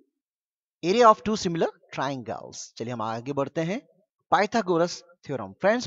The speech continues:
पाइथागोरस एक व्यक्ति हैं, उन्होंने मैथमेटिशियंस की काफी फॉर्मूलाज की उन्होंने खोज की थी। So फ्रेंड्स, पाइथागोरस इन्हीं के नाम से इसको जाना जाता है।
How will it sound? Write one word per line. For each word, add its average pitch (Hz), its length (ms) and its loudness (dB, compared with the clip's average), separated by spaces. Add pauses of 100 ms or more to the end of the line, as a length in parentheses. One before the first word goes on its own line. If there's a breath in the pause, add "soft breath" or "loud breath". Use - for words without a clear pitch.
पाइथागोरस 226 800 2 (120)
एक 165 220 -4 (420)
व्यक्ति 151 340 -6
हैं, 233 120 -8 (840)
उन्होंने 151 220 -4
मैथमेटिशियंस 202 920 -4
की 208 420 -10 (420)
काफी 156 240 -2
फॉर्मूलाज 175 380 -2
की 190 100 -4
उन्होंने 180 160 -2
खोज 151 280 -8
की 190 120 -10
थी। 220 180 -16 (720)
So 151 140 -10
फ्रेंड्स, 208 380 -2 (680)
पाइथागोरस 220 600 6
इन्हीं 196 180 2
के 220 80 0
नाम 165 220 2
से 196 220 -4 (1400)
इसको 208 200 -2
जाना 135 260 -2
जाता 98 260 -8
है। - 160 -20